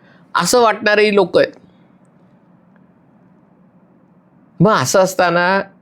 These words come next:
झेड प्लस सुरक्षेने नेमकं काय होणार आहे? तर मित्रांनो, त्याचा एक, त्याच्या मागचा विचार असा असू शकतो आणि ज्याचा उल्लेख मी मगाशीच केला, महाविकास आघाडीत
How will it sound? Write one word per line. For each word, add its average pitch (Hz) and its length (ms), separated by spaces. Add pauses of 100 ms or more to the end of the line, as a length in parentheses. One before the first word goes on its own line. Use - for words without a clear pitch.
झेड 135 240
प्लस 180 220
सुरक्षेने 170 460
नेमकं 156 380
काय 180 200
होणार 156 220
आहे? - 120 (1300)
तर 139 120
मित्रांनो, 139 460
त्याचा 147 420 (920)
एक, 170 340 (1200)
त्याच्या 139 200
मागचा 127 300
विचार 143 320
असा 143 220
असू 143 180
शकतो 131 320
आणि 143 200
ज्याचा 147 220
उल्लेख 160 340
मी 165 100
मगाशीच 139 420
केला, - 200 (1900)
महाविकास 147 600
आघाडीत 127 560